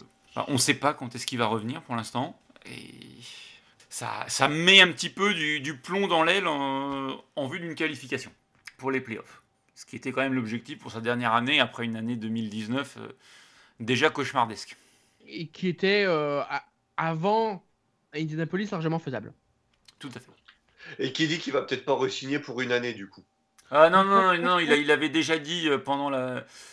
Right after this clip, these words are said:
Speaker 1: la pause, euh, liée à la pandémie que deux mille vingt est sa dernière année, quoi qu'il arrive. Et, euh, et la Hendrick est, est déjà dans des discussions, euh, bien avancées avec, euh,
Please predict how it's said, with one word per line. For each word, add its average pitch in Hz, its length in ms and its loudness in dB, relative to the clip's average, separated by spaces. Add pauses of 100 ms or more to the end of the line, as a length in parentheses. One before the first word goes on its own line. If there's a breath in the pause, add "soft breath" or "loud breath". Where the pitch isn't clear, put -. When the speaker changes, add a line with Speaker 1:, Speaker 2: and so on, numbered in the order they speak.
(160 loud breath)
Speaker 1:
la 139 180 2
pause, 151 400 -2
euh, 127 220 0
liée 127 160 -2
à 139 60 2
la 135 100 4
pandémie 139 460 -4
que 131 300 0
deux 135 180 0
mille 139 160 -2
vingt 151 180 -2
est 127 40 -10
sa 123 120 -8
dernière 127 240 -2
année, 135 180 -4
quoi 120 120 -6
qu'il 120 200 -8
arrive. 127 300 -4 (560 loud breath)
Et, 120 120 -6
euh, 110 360 -6
et 135 100 -2
la 123 140 4
Hendrick 123 440 -2
est, 107 560 -8
est 113 40 -8
déjà 117 480 -2
dans 117 120 -4
des 113 160 -2
discussions, 117 680 -8
euh, - 20 -4
bien 123 200 -2
avancées 120 500 -2
avec, 107 300 -10
euh, - 40 -10